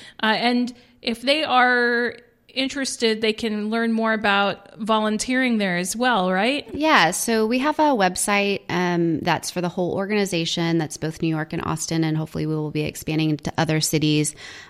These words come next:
Speaker 2: uh, reve-, reveal beauty dot org. If you're interested in learning more a little bit specifically about the Austin team, um, we use a page, uh, a service called Splash That. And if you go to reveal austin dot splash that dot com,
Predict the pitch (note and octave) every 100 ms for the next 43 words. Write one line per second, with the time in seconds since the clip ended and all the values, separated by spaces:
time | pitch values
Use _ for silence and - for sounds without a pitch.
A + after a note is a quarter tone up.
0 | - E3 F3 E3+ F#3 - - F3+ F3 D#3+
1 | F3+ F#3 F3+ F3 E3+ D3+ D#3+ D#3 D#3+ D#3+
2 | - - - A3+ A3+ C4 C#4 D#4+ D4+ A3+
3 | E3 F3+ F#3 F3 E3 G2+ E3 E3+ E3 E3
4 | - - E3 - F3 E3+ E3+ E3 D#3+ D3+
5 | D3+ - - - A#2 - A3+ A3+ A3+ A#3+
6 | B3 B3 A#3+ - - - F3+ F#3 G3 G3+
7 | G3+ F#3+ - E3+ E3+ F3 - - - D#3+
8 | D#3 D3+ D#3 E3+ D#3+ - D3 - D3 D3+
9 | - D#3+ D#3+ D#3+ D#3 - D#3 E3+ E3 E3
10 | D#3 D#3 D3+ E3 E3 E3 - D3+ - -
11 | F3 F3 F3 D#3+ C#3+ - - - D3 D#3
12 | - - D3 D#3 - C3+ - - D3+ D#3+
13 | F#3